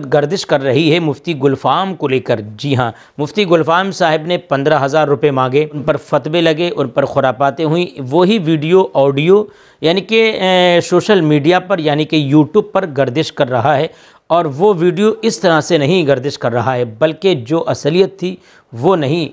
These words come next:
उसमें नमक मिर्च लगाकर गर्दिश कर रहा है। वीडियो वायरल हुआ,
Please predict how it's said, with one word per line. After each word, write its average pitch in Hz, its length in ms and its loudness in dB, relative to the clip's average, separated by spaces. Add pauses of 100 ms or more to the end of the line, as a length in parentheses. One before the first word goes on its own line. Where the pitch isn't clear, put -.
उसमें 151 340 -2
नमक 147 360 0
मिर्च 139 480 -4
लगाकर 127 600 0
गर्दिश 135 360 -2
कर 123 140 -4
रहा 117 260 -2
है। 113 120 -2 (300)
वीडियो 196 360 2
वायरल 160 340 0
हुआ, 196 300 2